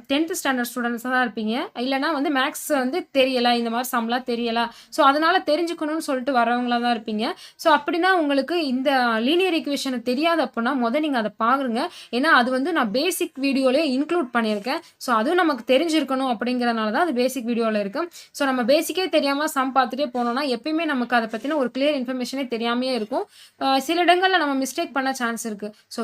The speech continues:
பேசிக்ல எவ்வளோ ஸ்ட்ராங்கா இருக்கோமோ அப்பதான் வந்து நம்ம என்ன ஒரு சம் எடுத்து நம்ம சால்வ் பண்ணாலும் நமக்கு அந்த சின்ன சின்ன மிஸ்டேக் எதுவுமே நமக்கு வராது. ஓகேவா?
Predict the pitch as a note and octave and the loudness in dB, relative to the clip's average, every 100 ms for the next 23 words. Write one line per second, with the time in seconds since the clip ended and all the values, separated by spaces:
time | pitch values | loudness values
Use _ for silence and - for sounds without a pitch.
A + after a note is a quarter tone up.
0 | G3+ C4+ G4 G4 F#4 F4 B3+ B3 F4+ G#4+ | -2 0 0 0 2 4 4 4 0 0
1 | - C4+ B3+ C#4+ C4+ A3 A3+ G#3+ C4 A#3 | 0 0 2 0 0 -2 -2 0 0 0
2 | B3 C4+ D#4+ C#4 B3 D4 A#3+ A3 A#3 E4+ | 0 -2 0 -2 -2 -2 -2 0 0 0
3 | G4+ D#4 - B3 C4+ A#3+ A3 C#4+ B3+ A#3+ | 2 0 0 -2 0 -2 -2 -4 -4 -2
4 | A3 B3 B3+ A3 G#3+ D#4 F4+ - - B3+ | -2 0 -2 -2 -2 -2 -6 -16 -6 -2
5 | D#4+ F4+ D4 C4 D4 E4 E4 D4+ C4+ B3+ | 0 2 2 0 -2 -2 0 0 -2 -2
6 | - C4+ B3 A#3+ A#3+ - _ - - - | -2 -2 2 2 2 -4 _ -20 -20 -20
7 | _ B3 C4 E4+ F4+ D4 B3 A#3+ G#3+ G#3+ | _ 0 4 6 4 4 2 0 2 4
8 | A#3+ A#3 F#4+ - _ _ _ _ _ _ | 4 2 0 -6 _ _ _ _ _ _
9 | B3 B3 C4+ | -4 0 0